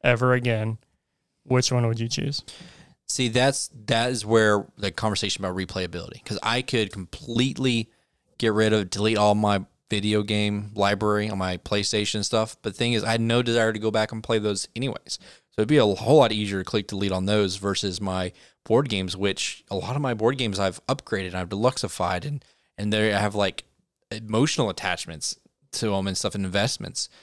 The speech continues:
Speaker 1: Yeah.
Speaker 2: Um, and I think the biggest things we always talk about is when I play v-, board games, it's always with friends.
Speaker 1: Friends.
Speaker 2: Um, and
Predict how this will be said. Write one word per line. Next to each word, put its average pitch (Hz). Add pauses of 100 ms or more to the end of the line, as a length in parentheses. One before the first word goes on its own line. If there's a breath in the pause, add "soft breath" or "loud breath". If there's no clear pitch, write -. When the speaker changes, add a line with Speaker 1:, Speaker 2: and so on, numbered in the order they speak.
(100)
Speaker 1:
Yeah. 113
Speaker 2:
Um, 107
and 110
I 117
think 139
the 120
biggest 143
things 151
we 147
always 143
talk 147
about 139
is 107
when 104
I 101
play 135
v-, 120 (180)
board 117
games, 113
it's 92
always 104
with 95 (200)
friends. 92
Speaker 1:
Friends. 117
Speaker 2:
Um, 92
and 98